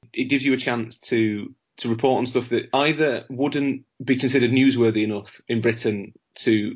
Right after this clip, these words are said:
to, to, to cover, because, you know, it makes sense. You know, British papers have to think about what the majority of their readers are interested in.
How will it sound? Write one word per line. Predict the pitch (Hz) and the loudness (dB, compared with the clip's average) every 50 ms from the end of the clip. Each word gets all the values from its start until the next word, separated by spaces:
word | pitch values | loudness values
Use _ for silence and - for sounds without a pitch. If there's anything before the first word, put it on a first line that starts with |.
| - - | -10 -4
to, | - 127 113 113 113 | 0 2 2 2 0
to, | - 117 107 104 | 0 0 0 0
to | - - - 117 | -2 -4 -6 -2
cover, | - 135 117 110 98 - - - - _ | 0 0 0 2 0 -2 -4 -6 -12 _
because, | - 117 - 131 110 107 98 - - _ _ _ _ _ _ | -6 -2 0 2 2 2 0 -2 -12 _ _ _ _ _ _
you | 139 139 | 0 2
know, | 131 127 127 | 2 2 2
it | 127 139 151 - - | 2 0 -2 -2 -2
makes | 156 147 139 127 - | -2 -2 -2 0 0
sense. | 143 120 113 - | -2 -2 -2 -4
You | - 117 | -6 -6
know, | 113 | -6
British | 107 127 - 117 - | -6 -6 -8 -6 -4
papers | 131 113 113 120 - | -4 -4 -4 -4 -8
have | 123 113 - | -8 -10 -10
to | - 113 | -14 -8
think | - 117 113 110 | -6 -6 -6 -6
about | 110 113 110 104 101 - _ - - - - - - - _ _ _ _ _ _ _ _ | -4 -4 -4 -4 -4 -8 _ -18 -20 -20 -20 -20 -20 -20 _ _ _ _ _ _ _ _
what | _ 127 127 123 | _ 0 0 2
the | 123 127 | 4 2
majority | 123 110 127 120 120 117 113 123 | 2 4 4 4 4 4 2 0
of | 113 | 0
their | 120 113 110 | 0 0 2
readers | 113 117 113 107 113 113 110 104 98 - - _ _ | 2 2 2 2 0 0 0 -2 -4 -10 -16 _ _
are | 113 113 107 - | -6 -6 -4 -2
interested | 123 131 127 127 113 - 117 110 | -2 -2 -2 -4 -4 -2 0 2
in. | 113 113 110 107 107 104 - | 2 2 2 0 -2 -6 -6